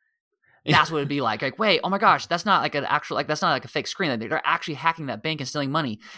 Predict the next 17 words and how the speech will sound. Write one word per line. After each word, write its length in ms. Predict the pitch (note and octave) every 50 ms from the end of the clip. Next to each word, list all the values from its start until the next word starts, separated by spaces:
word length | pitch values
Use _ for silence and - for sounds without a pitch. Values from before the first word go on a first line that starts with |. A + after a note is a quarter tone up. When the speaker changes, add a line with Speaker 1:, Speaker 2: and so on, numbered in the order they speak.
| - -
Speaker 2:
They're 160 | F#3 - -
actually 420 | - F#3 G3 G3+ - - F#3+ F3 E3
summoning 540 | - - - E3+ D#3+ D#3+ D#3 D3+ D3 C#3+ C3
devils." 520 | D3+ D3 D#3 C#3+ B2+ F#2+ - - - - - - - - - - - - - - - _ -
And 180 | C3+ C#3 C#3
Speaker 1:
Mm-hmm. 100 | G#2+ G2
Speaker 2:
so, 420 | G#2+ D3+ C#3 C3 C3 C3 B2+ A2+ -
I 60 | -
mean, 180 | C#3 C#3 C3 -
I 80 | -
think 120 | - F3+ D#3
that 100 | C#3 A2
also 400 | F2+ B2+ B2+ - C3 A2+ A2 A#2
speaks 420 | A2 - - - A#2 - - - - - -
to, 580 | B2 A#2 A#2 A2+ A2 A2 A2+ G#2+ G#2+ F#2+ - - _ _ _
um, 540 | C3 B2+ A#2+ A2 G#2 G2+ F#2+ E2+ C#2+ D2+ - _ _ _ _ _ -
Marlowe's, 920 | B2 A#2+ A#2 A2 A2 A#2 B2 B2+ B2 A2+ G#2+ G#2+ G#2+ G#2+ A2+ - - -